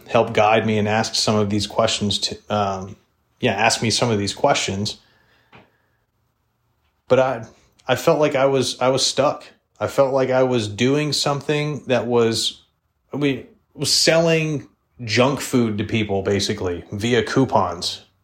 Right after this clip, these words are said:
I didn't like that. And what I realized after I had asked myself these three whys was I didn't like my job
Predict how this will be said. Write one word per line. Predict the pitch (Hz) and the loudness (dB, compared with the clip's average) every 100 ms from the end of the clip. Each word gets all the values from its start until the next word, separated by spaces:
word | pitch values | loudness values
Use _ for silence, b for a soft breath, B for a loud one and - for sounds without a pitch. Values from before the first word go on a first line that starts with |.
| _ | _
I | 113 | 0
didn't | 135 139 | 2 2
like | 113 117 123 | 2 2 2
that. | 107 90 - - b b b b b b b - | -2 -4 -8 -20 b b b b b b b -4
And | 127 | 2
what | 135 | 4
I | 131 | 4
realized | 127 147 147 127 127 135 | 4 4 4 4 4 2
after | 123 127 123 | 0 2 2
I | 117 | 2
had | 110 | 2
asked | 113 123 - | 2 2 0
myself | 127 110 - 117 117 | -4 -2 0 0 0
these | 110 107 | -6 -8
three | - 117 | -6 -4
whys | 110 113 127 120 107 113 | -2 0 2 2 0 -2
was | 104 101 92 - b b b b b b _ | -2 -2 -6 -12 b b b b b b _
I | 120 | 2
didn't | 151 160 123 | 2 2 2
like | 135 147 - | 2 2 0
my | 110 | -2
job | 107 127 135 107 104 107 | 2 4 4 4 0 -4